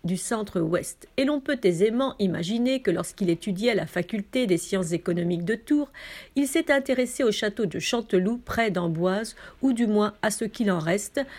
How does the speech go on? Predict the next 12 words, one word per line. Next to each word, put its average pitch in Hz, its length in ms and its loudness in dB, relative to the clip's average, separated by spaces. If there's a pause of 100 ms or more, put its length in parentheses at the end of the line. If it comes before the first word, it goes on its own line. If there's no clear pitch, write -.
(180)
la 185 120 0
pagode, 196 560 4 (180)
la 185 140 2
pièce 202 320 2
d'eau, 190 260 4 (280)
le 214 120 6
parc 214 480 -2 (160)
et 302 80 2
deux 285 160 2
pavillons. 180 460 0 (800)
Yves 285 240 6
Revert 226 600 2